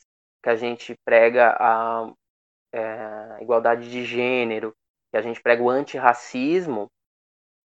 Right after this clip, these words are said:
o, nenhum animal deve ser subordinado a nenhum poder e a ser tratado como propriedade privada.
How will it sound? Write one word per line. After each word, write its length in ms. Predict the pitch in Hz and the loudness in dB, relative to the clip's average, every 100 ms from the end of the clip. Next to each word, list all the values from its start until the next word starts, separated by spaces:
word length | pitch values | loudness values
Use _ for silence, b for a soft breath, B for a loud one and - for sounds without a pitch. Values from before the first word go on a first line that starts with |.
| - - | -20 -6
o, 920 | 120 117 117 117 113 110 110 113 113 | -2 -2 -2 -2 -2 -4 -4 -6 -8
nenhum 320 | 120 120 131 | -4 -2 2
animal 680 | 139 151 147 123 127 147 170 | 2 2 6 8 10 10 6
deve 300 | 180 127 123 | 0 2 2
ser 140 | 131 131 | -4 -12
subordinado 540 | 131 127 120 120 117 | -8 -8 0 0 2
a 40 | 120 | -2
nenhum 180 | 117 117 | -6 -8
poder 400 | 139 127 139 180 | -6 -2 -2 0
e 140 | 185 | 2
a 180 | 170 180 | 4 2
ser 460 | - 151 160 170 - | -2 -2 -2 -2 -6
tratado 320 | 156 143 151 | -10 -10 -10
como 300 | - 151 147 | -10 -10 -6
propriedade 540 | 147 - 143 135 139 | -8 -6 -4 -4 -6
privada. 520 | - 151 139 107 - | -10 -8 2 4 4